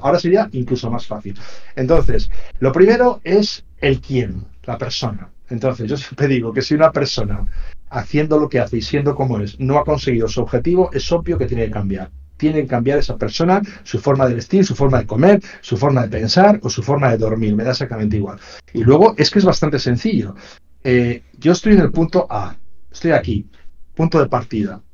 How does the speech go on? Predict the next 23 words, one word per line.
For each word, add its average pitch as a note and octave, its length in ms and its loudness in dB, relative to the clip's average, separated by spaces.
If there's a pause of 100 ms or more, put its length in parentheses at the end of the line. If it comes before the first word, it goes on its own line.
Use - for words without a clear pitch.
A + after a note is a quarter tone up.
(180)
Estoy C3 180 -2
aquí. G#2+ 220 -4
¿Cómo B2+ 180 0
estoy? G2+ 240 -8
Pues G#2+ 160 -8
mira, G#2+ 220 -4
soy A2+ 180 -6
así, D3+ 320 2
peso A#2+ 360 -2
esto, D3+ 360 2 (240)
vivo A2 200 0
aquí, D#3 360 0 (220)
tengo A#2+ 220 0
este A2 200 -4
dinero C#3 320 4
y B2 60 4
tal. G#2 240 -6 (1600)
¿Cuál F3 160 6
es G3 120 4
el D#3+ 120 6
punto C#3+ 280 4
de A#2+ 120 2
llegada? G2+ 480 -6